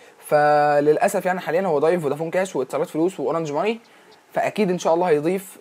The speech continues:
آه، باي بال وهيضيف بيتكوين وهيضيف، آه، حتى ويسترن يونيون، اي حاجه كده بحيث انها حاجه توصل للناس كلها يعني. ولكن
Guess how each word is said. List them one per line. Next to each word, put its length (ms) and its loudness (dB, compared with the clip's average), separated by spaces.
آه، 80 -2
باي 180 -2
بال 260 2
وهيضيف 440 -2
بيتكوين 380 -2
وهيضيف، 600 -4
آه، 380 -4
حتى 320 -2
ويسترن 340 0
يونيون، 340 -4
اي 180 2
حاجه 260 0
كده 240 0
بحيث 280 -10
انها 200 -2
حاجه 300 2
توصل 380 4
للناس 260 -4
كلها 320 -4
يعني. 180 -8
ولكن 340 2